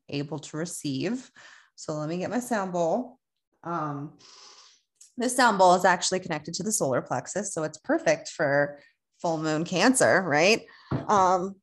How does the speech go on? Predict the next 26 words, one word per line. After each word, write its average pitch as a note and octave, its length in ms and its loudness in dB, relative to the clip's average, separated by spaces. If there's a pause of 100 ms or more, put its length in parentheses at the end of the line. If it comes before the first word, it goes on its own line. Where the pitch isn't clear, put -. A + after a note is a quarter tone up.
(100)
water. D#3+ 600 2 (480)
So E3 680 4 (600)
if F#3 200 -10
you're, F3 420 2 (160)
if - 80 -20
you're G3 140 0
listening G#3 500 0
and F#3+ 100 -2
you're E3+ 160 -2
ready, E3 380 4
I'm, E3+ 260 0
I'm E3+ 60 -6
gonna E3+ 160 -2
invite E3 460 0
you E3+ 60 -4
to D#3+ 60 -2
get D#3 200 0
in D3+ 80 -4
either D#3+ 320 0
a C#3+ 220 -2 (180)
comfortable F3+ 420 -4
seated E3+ 400 -4
position F3 460 0
or D#3+ 100 2
lying D3+ 340 0
down. G#3+ 540 4